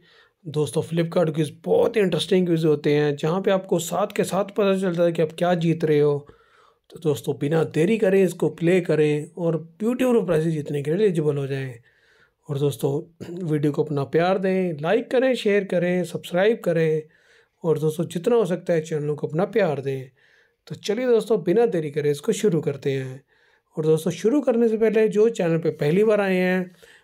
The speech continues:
वो हमारा Telegram चैनल भी ज्वाइन करें। आपको लिंक डिस्क्रिप्शन बॉक्स में मिल जाएगा,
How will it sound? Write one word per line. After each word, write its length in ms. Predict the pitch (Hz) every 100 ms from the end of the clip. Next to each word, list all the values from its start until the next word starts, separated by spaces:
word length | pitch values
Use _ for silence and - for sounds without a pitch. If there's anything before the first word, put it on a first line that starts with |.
| _
वो 80 | 175
हमारा 220 | 180 180
Telegram 440 | 180 165 156 156 139
चैनल 280 | - 151 185
भी 120 | 254
ज्वाइन 280 | 208 202 202
करें। 440 | 196 180 175 175 175 - - _ -
आपको 300 | 196 220 254
लिंक 240 | 208 277
डिस्क्रिप्शन 520 | 277 233 - 196 214 190
बॉक्स 240 | 160 -
में 60 | 151
मिल 220 | 139 180
जाएगा, 380 | 214 202 190 196